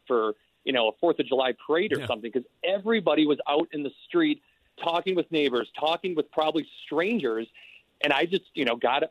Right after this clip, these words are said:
Speaker 1: drove up and started talking to people, and everybody just had a different experience. Either it woke them up from their sleep, or they were with their kids, or they were walking the dog. Everybody had, you know, a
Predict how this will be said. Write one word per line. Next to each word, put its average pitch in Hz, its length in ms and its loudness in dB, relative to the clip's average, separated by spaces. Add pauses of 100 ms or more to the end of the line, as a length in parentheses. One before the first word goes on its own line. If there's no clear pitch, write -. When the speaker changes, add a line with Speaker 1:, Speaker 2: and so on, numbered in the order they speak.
(160)
Speaker 1:
drove 147 320 2
up 165 260 0
and 127 200 -6
started 143 280 -2
talking 190 320 -2
to - 60 -4
people, 113 380 -4
and 110 260 -8 (160)
everybody 151 500 2
just 139 280 0
had 147 180 0
a 135 40 0
different 147 280 0
experience. 160 520 -2
Either 135 300 2 (260)
it 135 160 0
woke 151 260 2
them 123 220 -2
up 175 160 -2
from 190 140 -2
their 170 140 0 (140)
sleep, 175 320 0 (300)
or 131 720 2 (100)
they 135 100 0
were 127 120 2
with 113 200 -2
their 110 140 -6 (180)
kids, 202 360 2 (420)
or 147 360 2
they 139 140 2
were 127 140 2
walking 127 360 -2
the 113 80 -8
dog. 143 440 0
Everybody 156 440 -2
had, 127 160 0
you 147 60 -8
know, 127 140 2
a - 40 -6